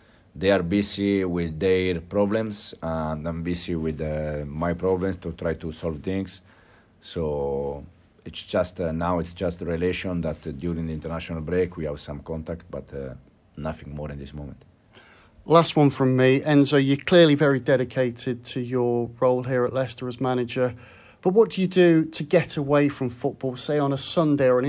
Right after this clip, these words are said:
Speaker 2: international break after, after a football match? What do you do for fun?
Speaker 1: No, family,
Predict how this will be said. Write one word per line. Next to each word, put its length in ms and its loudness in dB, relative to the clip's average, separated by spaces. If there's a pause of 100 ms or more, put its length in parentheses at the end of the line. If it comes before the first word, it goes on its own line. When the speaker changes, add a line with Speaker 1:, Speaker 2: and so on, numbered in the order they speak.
Speaker 2:
international 600 -2
break 360 2
after, 340 -6
after 220 -8
a 40 -10
football 260 -8
match? 240 -4 (280)
What 140 -6
do 100 -8
you 40 -4
do 140 2
for 120 -6
fun? 420 -4 (320)
Speaker 1:
No, 340 8
family, 400 0